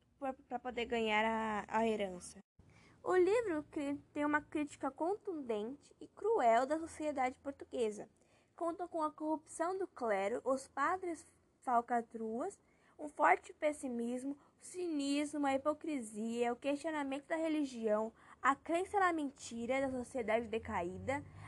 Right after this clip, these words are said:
a ironia caricata e exagerada, a ganância pelo dinheiro. A Dona Maria do Patrocínio Piedosa era fria e insensível. O mundo de aparências,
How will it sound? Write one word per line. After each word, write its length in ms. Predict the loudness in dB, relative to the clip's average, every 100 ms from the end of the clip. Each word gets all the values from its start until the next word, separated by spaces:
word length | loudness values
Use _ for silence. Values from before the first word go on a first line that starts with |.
| 0
a 140 | 2
ironia 600 | 2 0 0 -2 -2 0 2
caricata 760 | 2 2 0 2 6 6 4
e 60 | -2
exagerada, 800 | 2 2 2 0 2 2 0 0
a 140 | 2 4
ganância 640 | 4 2 2 0 0 0
pelo 260 | 0 -2 -2
dinheiro. 540 | -4 -6 -6 -6 -10 -14 -20 -2
A 120 | 4
Dona 260 | 4 4 4
Maria 420 | 4 4 4 0
do 120 | -2
Patrocínio 640 | -2 -4 -4 -10 -6 -6 -6
Piedosa 800 | -6 -6 0 4 6 4 0 -8 _
era 260 | 4 4 4 -2
fria 460 | -6 -2 2 2 2
e 40 |
insensível. 1000 | 0 -2 -4 -6 -8 -12 -8 -8 -10 -12 -14 -20 -6
O 120 | -2
mundo 420 | 0 0 0 0
de 80 | 2
aparências, 760 | 2 2 2 2 -2 -8 -14